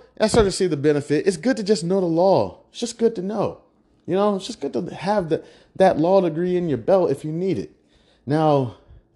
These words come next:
I was talking to recently to one of my buddies, and I hope I didn't discourage him, 'cause that's not what I was trying to do. That wasn't my goal at all. I, I worked with a bunch of lawyers, and I noticed the amount of debt they were in. And I was like, "Oh, shit.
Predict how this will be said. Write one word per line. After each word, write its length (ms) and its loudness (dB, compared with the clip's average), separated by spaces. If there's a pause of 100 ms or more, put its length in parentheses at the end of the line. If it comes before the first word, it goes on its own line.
(340)
I 60 -12
was 240 0
talking 260 2
to 60 -2
recently 320 -4
to 60 -4
one 120 -2
of 60 -4
my 60 -4
buddies, 300 -2
and 80 -10
I 60 -6
hope 280 0
I 60 2
didn't 280 -4 (420)
discourage 400 2
him, 80 -4
'cause 80 -14
that's 180 -2
not 100 -4
what 100 -2
I 20 0
was 100 -4
trying 240 -8
to 60 -14
do. 140 -2
That 120 4
wasn't 260 -4
my 80 -10
goal 200 -8
at 40 -6
all. 220 -8 (380)
I, 240 2 (580)
I 80 -6
worked 300 2
with 100 2
a 40 0
bunch 240 -4
of 80 -4
lawyers, 340 0
and 80 -6
I 60 -6
noticed 420 -2 (380)
the 80 -2
amount 320 -2
of 200 -8
debt 300 0
they 140 0
were 140 -2
in. 320 -4 (460)
And 100 -10
I 60 -4
was 100 -4
like, 120 -6
"Oh, 100 -6
shit. 600 -6